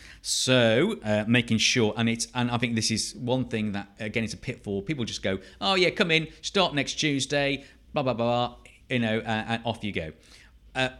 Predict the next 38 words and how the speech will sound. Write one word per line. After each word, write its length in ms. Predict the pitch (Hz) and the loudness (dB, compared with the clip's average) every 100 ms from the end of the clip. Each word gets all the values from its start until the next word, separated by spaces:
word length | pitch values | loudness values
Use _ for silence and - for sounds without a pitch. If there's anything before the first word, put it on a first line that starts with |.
| 135 | 0
when 380 | 135 127 120 139 | 2 2 0 6
really, 480 | 196 156 101 113 - | 6 6 2 -2 -2
you 200 | 120 120 | 0 0
should 220 | 110 98 | -2 -2
really 340 | 110 135 120 | 0 2 2
use 240 | 117 113 113 | 4 2 2
that 120 | - | -6
opportunity 640 | 107 101 104 98 101 98 | -8 -2 -2 -2 0 -2
to 180 | 98 101 | 0 -2
have 200 | 101 98 | -2 0
a, 240 | 95 95 | 0 2
um, 140 | 92 92 - - | 0 -2 -10 -16
a 60 | |
cooling 340 | - 220 180 117 | -4 0 2 0
off 160 | 98 | -2
period, 320 | - 104 113 113 | 0 0 0 0
shall 140 | 123 | -2
we 80 | 113 | 0
say. 300 | - 143 285 - - - | 0 -2 -8 -16 -20 -8
So 380 | - 113 110 | -2 0 0
the 180 | 113 113 | 0 -2
candidate 460 | 110 151 156 107 98 | 0 -2 -2 -4 -2
can 200 | 104 98 | -2 -2
go, 260 | - 104 - - | -2 -4 -4 -12
"Have 180 | 135 127 | -8 0
I 40 | |
made 240 | 113 113 104 | 2 2 0
the 60 | |
right 200 | 95 101 | -4 -4
decision?" 520 | 95 - 90 104 247 - - - - | -6 -4 -4 -4 -4 -8 -20 -20 -12
Because 240 | 110 131 110 | -6 -4 -2
there's 140 | 110 | -4
nothing, 300 | 139 110 - - - | -2 -2 -4 -18 -10
I 60 | |
mean, 200 | 127 117 117 | -8 -8 -6
we, 160 | 131 | -6
we've 520 | 147 139 117 123 143 - | -6 -10 -6 -2 -2 0
been, 300 | 113 110 | 0 0